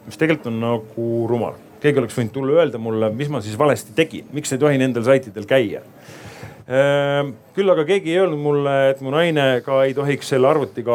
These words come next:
oma Hotmaili kontol mingeid suvalisi kirju avada. Sellepärast, et ma võin te-, sellesse samasse riigiterminali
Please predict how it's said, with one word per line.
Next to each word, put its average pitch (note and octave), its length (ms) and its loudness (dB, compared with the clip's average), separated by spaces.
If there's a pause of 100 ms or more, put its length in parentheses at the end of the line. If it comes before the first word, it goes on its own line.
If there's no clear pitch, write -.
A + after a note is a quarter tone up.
(140)
oma A#2 640 2
Hotmaili A2+ 500 0
kontol C3 320 0
mingeid G#2+ 240 -6
suvalisi A2+ 420 0
kirju B2 300 0
avada. - 320 -8 (680)
Sellepärast, D#3+ 540 2
et - 260 -8 (680)
ma D3 160 2
võin B2+ 180 0
te-, B2 140 -6
sellesse B2 320 0
samasse D#3 340 0
riigiterminali C3+ 840 2